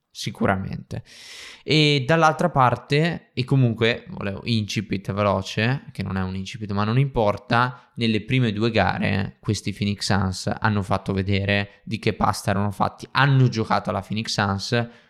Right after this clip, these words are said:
dopo per vari motivi, diciamo, questa cosa è andata un po' scemando, però comunque abbiamo visto assolutamente di cosa sono stati capaci per tutti questi playoff.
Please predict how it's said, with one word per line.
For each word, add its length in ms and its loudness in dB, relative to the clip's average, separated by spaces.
dopo 500 0
per 260 0
vari 380 4
motivi, 880 0
diciamo, 260 -2
questa 340 0
cosa 200 0
è 40 0
andata 260 -4
un 80 -4
po' 100 -4
scemando, 520 2
però 200 0
comunque 300 -2
abbiamo 260 -2
visto 320 -6
assolutamente 1120 0
di 240 2
cosa 300 4
sono 180 0
stati 240 -4
capaci 560 0
per 220 -4
tutti 500 -12
questi 400 0
playoff. 500 -6